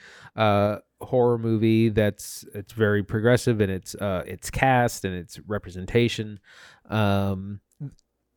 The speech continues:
there are some good, there are a lot of good performances. There's good cinematography. The, the story and the mystery are just a little weak and didn't, really didn't grab me. The dark comedy element of it didn't really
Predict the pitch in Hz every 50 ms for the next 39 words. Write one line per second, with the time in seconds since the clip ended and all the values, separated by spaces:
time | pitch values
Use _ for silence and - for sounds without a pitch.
0 | _ 165 131 143 139 123 127 131 131 131 127 - - 127 127 120 127 120 123 131
1 | 127 131 143 151 135 120 123 117 - 113 104 - - 196 190 175 165 151 - 156
2 | 151 147 139 127 117 110 107 107 95 - - 101 - - 101 98 90 85 - -
3 | 104 110 113 101 101 98 - 110 110 101 98 104 - - - - - - _ 143
4 | 135 147 147 - 143 139 156 147 - - 190 196 208 214 190 160 143 127 131 135
5 | - - - 139 123 110 117 120 110 110 107 - - 107 104 107 113 123 123 110
6 | 107 107 113 117 113 - 98 95 98 104 - - 110 110 117 113 107 104 107 107
7 | 101 104 107 107 107 110 110 110 110 101 101 90 113 107 90 101 - - - 113
8 | 120 120 117 117 117 117 - 120 120 120 117 117 113 - 113 117 110 113 101 -
9 | 123 117 113 113 - - 110 117 117 113 113 110 110 107 107 107 101 - -